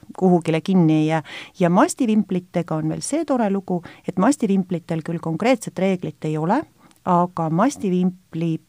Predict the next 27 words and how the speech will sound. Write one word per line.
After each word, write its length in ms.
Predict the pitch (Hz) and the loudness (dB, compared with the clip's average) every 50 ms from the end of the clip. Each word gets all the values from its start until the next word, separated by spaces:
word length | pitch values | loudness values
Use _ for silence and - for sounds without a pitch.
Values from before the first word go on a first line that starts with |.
| _ _ | _ _
pikkus, 540 | - 302 - _ - - 156 143 - - - - _ _ _ _ _ _ _ _ - | -4 -4 -4 _ -6 -4 -4 -4 -6 -10 -14 -18 _ _ _ _ _ _ _ _ -6
eh, 380 | 190 175 170 170 165 165 160 - _ - | -4 -4 -2 -2 -2 -4 -4 -6 _ 0
on 320 | 185 190 196 190 175 165 | 2 4 4 4 4 2
soovituslik 920 | - - 175 170 170 170 202 - - - 311 - 330 349 339 _ - - - - - - - - - | 0 0 0 0 2 2 0 -4 -4 -8 -8 -6 -6 -8 -8 _ -16 -20 -20 -20 -20 -20 -20 -14 -6
ja 420 | 196 170 180 175 175 170 165 160 - - - _ _ _ _ _ _ _ _ _ _ - | -2 0 2 2 4 4 2 0 -2 -6 -20 _ _ _ _ _ _ _ _ _ _ -2
vimpli 360 | 220 254 269 - - - 175 | 2 2 2 2 2 0 2
alumine 480 | 190 226 269 277 226 175 165 156 160 190 | 2 4 4 4 4 4 4 2 2 0
ots 400 | 269 311 - - - - - - _ - | -2 -4 -6 -10 -12 -12 -12 -12 _ -2
võiks 340 | 196 208 190 _ - - - - | -2 -2 -2 _ -10 -10 -8 -8
siis 120 | 170 - 190 | -6 -4 -2
ulatuda 480 | 185 190 175 180 - - 160 - 156 - | 0 0 0 0 -2 -10 -12 -12 -10 -8
kas 200 | - 170 - - | -6 -6 -6 -6
poolde 460 | - _ - 175 165 165 170 165 - 233 | -8 _ 0 0 2 2 0 0 2 4
masti 460 | 269 330 320 - - - - 359 381 - _ _ _ _ _ _ _ _ _ _ - _ _ - | 4 4 2 0 -6 -6 -4 -4 -4 -4 _ _ _ _ _ _ _ _ _ _ -20 _ _ 0
kuni 260 | - 285 320 339 254 180 202 | 4 6 6 8 6 6 4
ühte 240 | 190 - - 196 - | 0 -2 -4 -4 0
kolmandikku. 720 | - 165 160 156 156 - 147 - - _ - - - 190 - - | 2 2 2 2 0 -2 -6 -12 -14 _ -12 -12 -12 -12 -10 -4
Ehk 280 | - 185 196 185 - - | 0 0 0 0 -2 -8
siis, 240 | - - - - | -14 -12 -14 -10
kui 160 | - - 196 190 | -4 -2 0 2
me 100 | 185 165 | 2 2
võtame 360 | 180 180 180 - 165 160 156 | 2 0 -2 -2 -2 -2 -2
jälle 220 | 160 160 160 160 | -2 -2 -4 -2
näiteks 440 | 170 180 185 180 - - 165 - - | -2 -2 -2 -2 -4 -10 -14 -14 -10
selle 180 | - 165 160 151 | -10 -8 -8 -6
kaheteistmeetrise 920 | - 180 190 196 156 - 156 147 - - 165 156 147 - 165 170 - 214 | -4 -2 0 0 0 -2 -6 -10 -6 -4 -4 -4 -4 -6 -10 -8 -4 -2
masti, 400 | 240 294 339 311 - - 214 185 | 0 0 0 0 -2 -4 -4 -4